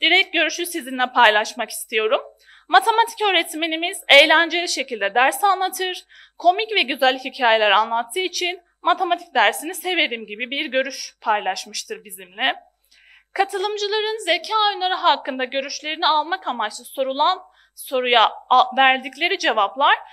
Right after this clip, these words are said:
zeka oyunlarının zeka, dikkat, strateji gibi becerileri geliştirdiklerini düşündükleri için zeka oyunlarını geliştirici olarak bulmuşlardır.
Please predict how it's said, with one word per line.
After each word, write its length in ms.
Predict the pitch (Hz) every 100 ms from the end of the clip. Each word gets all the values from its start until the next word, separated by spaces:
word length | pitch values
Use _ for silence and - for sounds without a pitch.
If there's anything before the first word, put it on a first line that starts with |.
| -
zeka 420 | - 330 339 415 415
oyunlarının 480 | 381 294 262 294
zeka, 600 | 320 302 311 320 311 320 320 277
dikkat, 560 | 262 - 294 285 277 -
strateji 720 | - 269 277 277 294 269 302
gibi 400 | 262 226 226 233 _ -
becerileri 600 | 254 254 240 233 226 226
geliştirdiklerini 960 | 226 233 - - 233 226 240 247 247 240
düşündükleri 560 | - 240 240 254 277
için 340 | 427 - 381 427 - - _
zeka 320 | 311 339 427 415
oyunlarını 500 | 370 277 247 302 311
geliştirici 580 | 311 311 - - 320 359
olarak 460 | 302 220 196 202 -
bulmuşlardır. 880 | 208 202 - 214 196 208 320 554